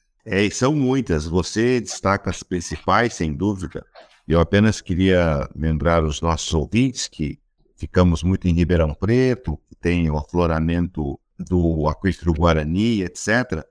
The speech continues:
E essa, e esse nitrogênio no aquífero, ele vai ter um acúmulo de nitrato, que torna a água não suscetível a ser aproveitada para o abastecimento humano por conta do nitrato, que traz uma série de problemas de saúde, et cetera.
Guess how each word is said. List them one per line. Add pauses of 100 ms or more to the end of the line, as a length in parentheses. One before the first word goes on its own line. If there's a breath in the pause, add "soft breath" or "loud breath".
(380)
E
essa,
e
esse
nitrogênio
no
aquífero,
ele
vai
ter
um
acúmulo
de
nitrato, (100)
que
torna
a
água (240)
não (260)
suscetível
a
ser
aproveitada
para
o
abastecimento
humano
por
conta
do
nitrato,
que
traz
uma
série
de
problemas
de
saúde,
et
cetera.